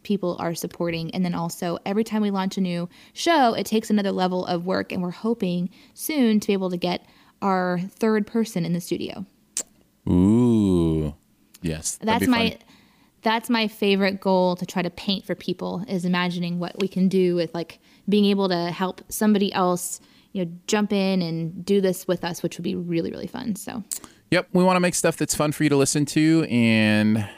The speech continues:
Speaker 2: has a little bit of meaning and kick for your day too. So, um, we're, we're excited about doing as much of that as possible. So thank you for helping us out. All right, today.
Speaker 1: I feel like now would be a good time to also say, if you guys have any suggestions or comments or anything that you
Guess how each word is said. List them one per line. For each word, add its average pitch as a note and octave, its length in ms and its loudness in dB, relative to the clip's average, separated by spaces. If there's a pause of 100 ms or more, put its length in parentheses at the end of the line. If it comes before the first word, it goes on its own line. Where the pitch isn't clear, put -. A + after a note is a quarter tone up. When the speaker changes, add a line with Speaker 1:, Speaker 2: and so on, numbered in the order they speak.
(100)
Speaker 2:
has B2 160 0
a B2 60 4
little A#2+ 160 4
bit A2+ 120 4
of A2 60 4
meaning A#2 280 6
and A2+ 80 2
kick - 200 -4
for A#2 100 0
your G#2+ 120 4
day G2 240 2
too. F2+ 340 2
So, F2+ 560 2 (360)
um, F2+ 520 2 (260)
we're, G#2 240 2
we're G#2 180 0
excited G#2 320 0
about F2+ 180 2
doing F#2+ 160 0
as F2+ 120 -4
much G2 140 -2
of - 40 -18
that F#2+ 100 2
as F#2 100 0
possible. F2 400 -2
So F#2+ 160 0
thank G2 240 -2
you F2+ 60 -4
for F2+ 160 -2
helping F2 240 -2
us E2+ 160 -4
out. F2 220 2 (400)
All A#3+ 60 4
right, C4+ 100 2
today. G#3+ 180 2
Speaker 1:
I A3+ 60 2
feel A4 100 4
like D4+ 140 2
now A#3 160 4
would A#3+ 140 2
be A#3 120 2
a A3 40 0
good A3 180 2
time G#3+ 220 0
to - 100 -2
also F#3 260 -2
say, F3+ 300 -4
if F#3+ 80 -2
you A#3+ 80 0
guys C4+ 220 -2
have B3 140 -2
any A3 200 2
suggestions G#3+ 640 -2
or F#3 60 -6
comments G3 480 -2
or - 100 -4
anything A3+ 300 2
that A3+ 80 2
you G3+ 340 0